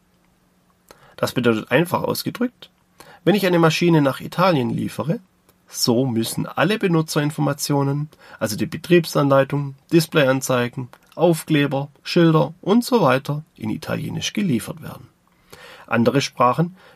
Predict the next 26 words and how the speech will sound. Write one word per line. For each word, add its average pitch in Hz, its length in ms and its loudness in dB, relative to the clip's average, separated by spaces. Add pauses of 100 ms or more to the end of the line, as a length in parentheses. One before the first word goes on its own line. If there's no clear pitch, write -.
können 139 260 4
nicht 131 180 2
vereinbart 143 480 2
werden, 107 220 -8 (300)
auch - 240 -4
nicht 117 360 -4
vertraglich. - 640 -8 (1120)
Diese 147 280 4
Anforderung 151 520 2
gilt - 260 0
erstmal 135 540 2 (120)
nicht 131 440 4
für - 140 -6
die 110 80 -6
Lieferantendokumentation, - 1400 -12 (600)
denn 190 140 4
diese 117 400 2
sollte 120 400 2
ja - 180 -2
eigentlich 202 640 0
in - 80 -6
die - 140 -8 (100)
eigene 170 420 0
Dokumentation 113 800 -4
eingepflegt - 680 -2
werden. - 240 -16